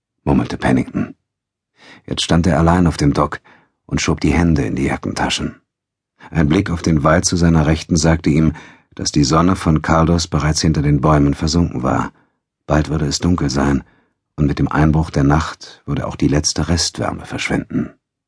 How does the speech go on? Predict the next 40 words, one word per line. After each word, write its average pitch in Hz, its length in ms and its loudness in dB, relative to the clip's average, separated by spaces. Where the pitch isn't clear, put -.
Ihm 82 160 2
wurde 76 200 2
klar, 80 380 2
dass 76 140 -4
seine 76 200 4
Jacke 78 260 2
nicht 80 200 0
dick 95 120 0
genug 73 320 2
war, 73 260 2
um 69 120 0
ihn 65 100 0
vor 67 140 -6
der - 100 -4
durchdringenden 67 640 -2
Kälte 71 300 -4
zu - 140 -6
schützen. - 480 -4
Ein - 100 0
dumpfer 80 280 2
Schmerz 87 420 0
machte 69 300 -4
sich - 180 -8
in 123 100 -4
seinem - 240 -6
rechten - 300 -6
Arm - 180 -4
bemerkbar, - 560 -2
und - 140 -8
er 76 60 0
massierte 78 500 0
das 69 140 -4
Schultergelenk. - 760 -4
„Ah, 151 220 2
da - 120 -10
könnte - 300 -6
ich 80 260 -6
Vulkan 90 460 0
fast - 280 -6
vermissen.“ - 600 -2